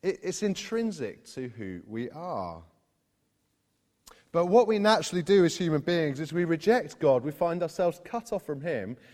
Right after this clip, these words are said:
and therefore cut off from his people. We feel the pain of that.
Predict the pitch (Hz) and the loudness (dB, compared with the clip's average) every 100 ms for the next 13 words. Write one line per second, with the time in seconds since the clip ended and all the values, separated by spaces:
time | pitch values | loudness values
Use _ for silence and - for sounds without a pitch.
0 | - - 160 175 180 190 175 - 226 - | -20 -10 -4 0 2 0 -2 -4 -6 -4
1 | 185 131 - 120 131 147 - 226 226 82 | -4 -4 -6 -8 -6 -10 -10 -12 -10 -18
2 | 67 _ _ _ _ _ _ _ _ _ | -18 _ _ _ _ _ _ _ _ _
3 | _ _ _ _ _ _ _ _ _ _ | _ _ _ _ _ _ _ _ _ _
4 | _ _ _ _ _ _ _ _ _ _ | _ _ _ _ _ _ _ _ _ _
5 | 117 156 156 - _ 180 180 175 - 190 | -12 -10 -10 -16 _ -6 -6 -6 -10 -8
6 | 226 190 - 76 | -8 -8 -12 -18